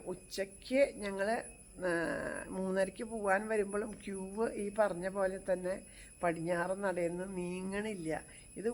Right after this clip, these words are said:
ഉള്ളിലേക്ക് പോണേക്കാൾ ഇരട്ടി ആൾക്കാർ വീണ്ടും വീണ്ടും വന്ന് അവിടെ ചേർന്ന് നിൽക്കുകയെന്ന് തോന്നുന്നുണ്ട്. അത്രയും ജനപ്രവാഹമായിരുന്നു അവിടെ. അങ്ങനെ, ആ, ഉള്ളിലെ, ആ, അല്ല, ഇവിടുന്ന് ഇത് കഴിഞ്ഞപ്പോൾ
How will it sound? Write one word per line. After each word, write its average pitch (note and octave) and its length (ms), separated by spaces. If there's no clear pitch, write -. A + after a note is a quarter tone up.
ഉള്ളിലേക്ക് A3+ 580
പോണേക്കാൾ A3+ 440
ഇരട്ടി G#3 360
ആൾക്കാർ G3+ 300
വീണ്ടും F#3+ 400
വീണ്ടും G3+ 340
വന്ന് F#3 220
അവിടെ F#3 160
ചേർന്ന് E3+ 400
നിൽക്കുകയെന്ന് F3 500
തോന്നുന്നുണ്ട്. E3 420
അത്രയും A#3+ 560
ജനപ്രവാഹമായിരുന്നു F3 1160
അവിടെ. C#3+ 200
അങ്ങനെ, F#3 280
ആ, - 20
ഉള്ളിലെ, F3+ 420
ആ, - 20
അല്ല, F3 120
ഇവിടുന്ന് G3 440
ഇത് G3 140
കഴിഞ്ഞപ്പോൾ E3+ 600